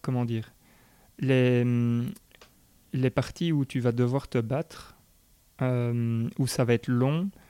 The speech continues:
c'est pas du tout sur les ennemis que tu vas rencontrer, euh, dans justement, euh, allez, les, les bêtes ennemies que tu vas rencontrer. Ceux-là, en fait, finalement, ça va aller assez vite. Tu, enfin, la vague, il va y en avoir, euh, peut-être cinq ou six des ennemis.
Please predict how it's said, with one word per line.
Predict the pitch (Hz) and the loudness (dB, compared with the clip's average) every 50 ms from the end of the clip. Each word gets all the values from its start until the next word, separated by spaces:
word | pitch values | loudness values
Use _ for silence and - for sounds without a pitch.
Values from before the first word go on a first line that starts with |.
| - - - | -20 -20 -20
c'est | - - - | -8 -4 -2
pas | 120 - 151 | 0 2 2
du | 147 147 139 | 4 2 2
tout | - 160 156 156 | 0 0 -2 -2
sur | - - - 143 143 143 143 147 147 - - - - _ _ _ _ - - - | -2 -2 0 0 2 2 2 0 -2 -6 -10 -18 -20 _ _ _ _ -10 -6 -2
les | 127 123 123 117 127 | 0 0 2 2 4
ennemis | 123 123 123 127 135 139 139 | 4 4 4 4 4 2 2
que | 131 - | 0 -2
tu | 127 - - | -2 -2 0
vas | 117 123 | 0 0
rencontrer, | 113 120 117 - - 120 110 - - - 131 | 0 0 0 -2 -2 -4 -4 -4 -2 0 2
euh, | 127 127 127 123 120 117 117 | 2 4 4 4 4 2 2
dans | 113 117 120 120 123 120 120 | 0 0 0 0 0 0 0
justement, | 117 113 - - - 123 120 120 120 123 123 123 120 117 113 | -2 -4 -6 -4 -2 -2 0 0 0 0 0 0 0 0 0
euh, | 113 113 113 110 110 110 110 110 107 104 110 - - | -2 -2 -2 -2 -2 -4 -4 -4 -4 -6 -6 -4 -4
allez, | 120 113 113 113 110 | -2 0 0 0 0
les, | 107 113 110 110 113 120 | 0 0 0 0 -2 -2
les | 123 117 | -2 0
bêtes | 113 117 127 135 131 120 117 | 0 2 2 2 2 0 -2
ennemies | 113 110 110 120 127 | -2 0 0 0 -2
que | 127 - | -2 -6
tu | - 127 | -6 -6
vas | 113 | -4
rencontrer. | 113 113 107 104 - 110 107 - - 135 139 151 156 - - - - - - | -2 -2 -4 -4 -6 -10 -10 -8 -6 -4 -4 -6 -6 -10 -18 -20 -20 -20 -14
Ceux-là, | - - 139 123 120 135 143 | -6 -2 0 2 4 4 4
en | 143 131 | 4 2
fait, | - - 131 - | 0 -2 -4 -4
finalement, | - 135 127 123 120 120 127 135 | -2 -2 0 0 0 2 0 0
ça | 139 - - 127 | 0 -2 -2 -2
va | 120 117 | 0 0
aller | 113 113 117 113 | 0 0 0 0
assez | 113 - - 131 | -2 -2 -4 -4
vite. | 110 110 131 - _ | -4 -4 -4 -6 _
Tu, | - - 120 113 113 110 110 113 | -6 -4 -4 -2 -2 -2 -4 -6
enfin, | 110 - 131 120 117 120 135 | -6 -6 -6 -4 -4 -2 0
la | 123 120 | 2 2
vague, | 113 120 127 131 131 127 | 4 4 4 4 2 2
il | 117 117 | 0 0
va | 110 113 | 0 0
y | 113 110 | 0 0
en | 110 110 107 107 | 0 -2 -2 -2
avoir, | 107 104 113 113 117 117 110 | -2 -2 0 0 0 0 0
euh, | 110 110 107 104 - | -2 -2 -4 -6 -8
peut-être | - 131 117 - - 139 127 113 | -10 -10 -10 -10 -8 -8 -8 -8
cinq | - - 139 127 123 - | -6 -6 -4 -4 -4 -6
ou | 131 | -8
six | 110 - - 147 151 - - - - | -8 -4 -4 -2 -2 -4 -6 -8 -6
des | 139 123 120 127 | -4 -2 -2 0
ennemis. | 123 120 120 127 151 | 0 0 0 0 -2